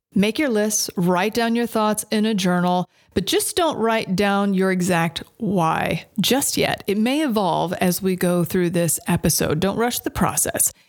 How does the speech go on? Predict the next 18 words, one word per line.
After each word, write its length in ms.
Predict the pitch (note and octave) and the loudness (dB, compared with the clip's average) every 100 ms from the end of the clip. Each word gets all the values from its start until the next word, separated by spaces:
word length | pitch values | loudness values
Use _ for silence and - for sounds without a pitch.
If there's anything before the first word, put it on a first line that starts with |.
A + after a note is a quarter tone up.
| - | -6
It's 160 | - | -2
important 360 | G3 F#3 F4 G4 | 0 0 -2 0
to 80 | D#4+ | -2
give 180 | C4+ B3+ | 0 0
yourself 360 | A#3+ A3 G#3 | 0 0 0
enough 240 | G3+ F#3 - | 0 0 -2
time 440 | - F3 F3+ F3+ | -2 0 2 2
to 180 | F3 F#3 | 0 0
reflect 600 | F3 - - D#3 D#3 - - | 0 -2 0 2 2 0 -2
a 60 | |
little 300 | E3+ E3 D#3+ | 0 2 0
bit. 220 | F3+ - | 0 0
You 100 | F#3 | 0
want 160 | F#3 A3+ | 0 0
to 40 | |
make 320 | B3+ A3 - - | 0 -2 -6 -6
absolutely 640 | - E3 - A3 A3+ B3+ C4+ | -2 0 0 0 0 0 0
sure 380 | - G3+ G3 | 0 2 0